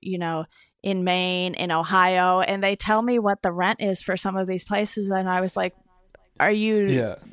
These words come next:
Speaker 1: joking with me? Like, are you pulling my leg
Speaker 2: Mm-hmm.
Speaker 1: here? Or is this, like, a real
Speaker 2: Mm-hmm.
Speaker 1: thing?" And I, because I've been in California for all but college and then in college I was in Philadelphia. So it's not like expenses
Speaker 2: Okay.
Speaker 1: got any cheaper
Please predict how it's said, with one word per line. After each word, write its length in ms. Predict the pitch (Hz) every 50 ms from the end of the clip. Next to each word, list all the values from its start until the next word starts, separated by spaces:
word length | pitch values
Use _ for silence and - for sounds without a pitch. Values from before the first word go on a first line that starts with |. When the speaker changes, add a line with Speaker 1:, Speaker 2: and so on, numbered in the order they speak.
| - 196
Speaker 1:
joking 400 | - - 208 233 269 - 349 339
with 180 | 330 339 339 - -
me? 240 | 349 339 339 339 285
Like, 160 | 233 214 208
are 60 | 202
you 100 | 196 196
pulling 300 | 190 - 247 247 240 247
my 140 | 240 214 202
leg 160 | 214 226 247
Speaker 2:
Mm-hmm. 180 | 269 - 233 294
Speaker 1:
here? 360 | 285 285 277 277 285 285 277 254
Or 80 | 214 208
is 160 | 214 220 -
this, 200 | 233 226 190 -
like, 220 | 240 233 226 220
a 80 | 233 220
real 320 | 220 208 214 214 214 208
Speaker 2:
Mm-hmm. 60 | 196
Speaker 1:
thing?" 420 | - 226 202 202 190 180 180 180 185
And 180 | 185 196 196
I, 200 | 185 185 190 190 - - - -
because 300 | 196 208 208 - 220 202
I've 220 | 196 196 190 180 -
been 180 | 202 190 180
in 220 | - 185 185 175 - _ - - - - - - _ _ _ _ -
California 760 | - 214 190 190 190 - - 220 220 214 208 190 185 185 180
for 280 | - 208 196 185 160 -
all 180 | - 190 185 185
but 200 | 180 170 - -
college 480 | - - 202 220 214 190 185 180 180 185
and 100 | 180 175
then 120 | 175 170 170
in 100 | 160 175
college 380 | - 220 208 208 196 185 -
I 80 | 196 156
was 160 | 160 180 - 175
in 100 | 175 175
Philadelphia. 720 | - 208 180 170 175 180 190 175 170 - - 135 101 107
So 180 | - - 214 165
it's 140 | - - -
not 180 | 202 196 -
like 220 | 196 196 196 190 -
expenses 580 | 190 185 - - 180 185 - - - - -
Speaker 2:
Okay. 60 | 101 -
Speaker 1:
got 200 | 170 175 175 -
any 260 | 185 175 170 165 170
cheaper 500 | - - - 233 220 208 - 226 214